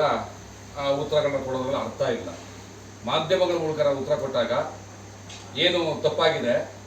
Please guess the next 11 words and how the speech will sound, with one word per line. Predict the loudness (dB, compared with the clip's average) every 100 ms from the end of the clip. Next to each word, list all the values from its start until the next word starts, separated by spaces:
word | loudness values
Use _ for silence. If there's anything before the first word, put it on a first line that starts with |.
| -12 -2
ಅದು | 2
ಎಲ್ರಿಗೂ | 2 2 2
ಅರ್ಥ | 2 2
ಆಗುತ್ತೆ. | 2 2 0 -8 -10 -14 -18 -18 -18 -18 -16 -18 -18 -18 -18 -18 -18 -10 -8
ಮೊದಲಿಗೆ | -2 6 6 6 2 -6 -14 -16 -16 -16 -16 -16 -16 -16 -10 -2
ಈ | 0
ನಮ್ಮ | 2 2
ರಥಯಾತ್ರೆ | 2 4 4 4 4
ಏನಿದೆಯಲ್ಲ, | 0 -2 -4 -2 -2 -2 -10 -14 -16 -16 -16 -16 -16 -16 -16 -16 -14 -6
ಇದು | 0 2 2
ಯಾರ | 4 6 6